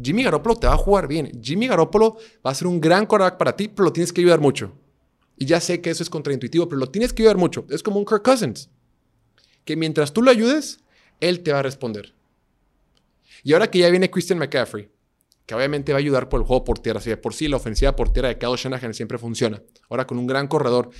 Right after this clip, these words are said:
que no solo te ayuda con el aspecto por tierra, que también lo puede usar como receptor en el slot, que también lo puede usar como un recep-, un corredor que sale de... De la, detrás de la línea de scrimmage para buscar pase. Le va a dar otra,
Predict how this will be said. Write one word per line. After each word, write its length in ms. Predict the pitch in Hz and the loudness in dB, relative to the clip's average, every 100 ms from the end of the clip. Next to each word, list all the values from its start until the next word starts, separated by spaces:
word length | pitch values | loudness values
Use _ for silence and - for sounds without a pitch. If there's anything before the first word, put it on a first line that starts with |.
| - - | -20 -6
que 120 | 123 | -2
no 120 | 165 | -2
solo 220 | 196 208 | 0 -2
te 80 | 151 | 0
ayuda 160 | 135 - | -2 -2
con 100 | 131 | -4
el 60 | |
aspecto 420 | 110 - 117 139 | -4 -4 -4 -4
por 140 | 117 - | -6 0
tierra, 380 | 135 117 107 - | 0 0 -4 -12
que 100 | 110 | -10
también 220 | 110 123 | -6 -6
lo 80 | 135 | -4
puede 100 | 151 | -6
usar 140 | 127 | -6
como 180 | 147 139 | -4 -6
receptor 340 | 120 - 117 | -6 -6 -4
en 60 | 131 | -4
el 120 | 113 | -4
slot, 360 | - 120 - - - | 0 0 0 -10 -20
que 120 | - 113 | -12 -6
también 160 | 110 | -4
lo 100 | 135 | -4
puede 140 | 147 135 | -4 -6
usar 60 | |
como 140 | 143 139 | -4 -4
un 60 | |
recep-, 200 | 143 139 - | -4 -6 -10
un 120 | 123 | -2
corredor 300 | 160 117 123 | 0 2 -2
que 100 | 120 | -6
sale 180 | 120 131 | -6 -6
de... 200 | - - - - | -6 -14 -20 -14
De 100 | 120 | -10
la, 240 | 107 104 - | -8 -10 -10
detrás 400 | 110 - 123 139 | -8 -2 -2 0
de 80 | |
la 40 | 120 | -2
línea 140 | 127 | -4
de 40 | 117 | -4
scrimmage 440 | - 120 127 - _ - | -6 -8 -8 -14 _ -12
para 140 | 110 110 | -4 -2
buscar 320 | 104 113 113 | -2 -6 2
pase. 340 | 131 - 107 - _ _ _ _ _ | 2 2 -10 -16 _ _ _ _ _
Le 120 | 127 | -2
va 80 | 127 | 2
a 100 | 147 | 2
dar 140 | 156 - | 0 -2
otra, 640 | 175 208 196 131 113 | 0 0 0 -4 -6